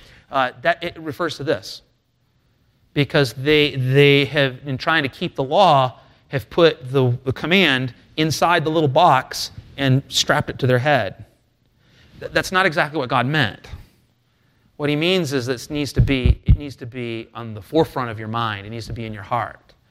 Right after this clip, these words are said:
You know, it needs to be bound on your wrist in a, in a, in a, in a metaphorical sense. Um, and so, "You shall write them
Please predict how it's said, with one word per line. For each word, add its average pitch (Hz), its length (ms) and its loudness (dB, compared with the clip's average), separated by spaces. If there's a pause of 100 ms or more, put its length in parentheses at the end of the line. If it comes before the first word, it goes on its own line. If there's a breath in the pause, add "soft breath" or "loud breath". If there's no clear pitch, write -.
(320)
You 120 140 -10
know, 113 80 -6
it 113 60 -6
needs 120 140 -6
to - 40 -20
be 117 80 -8
bound 123 380 -2
on 117 80 -10
your 107 100 -12
wrist 120 320 -2
in 113 60 -16
a, 107 160 -18
in 107 140 -16
a, - 400 -18
in 113 80 -10
a, 104 160 -14 (380 soft breath)
in 120 100 -10
a 113 40 -6
metaphorical 135 800 -2
sense. - 720 -12 (420 soft breath)
Um, 110 440 0 (1500 loud breath)
and 143 220 4
so, 151 520 4 (240)
"You 170 160 6
shall 151 220 2
write 156 400 0
them 147 360 -4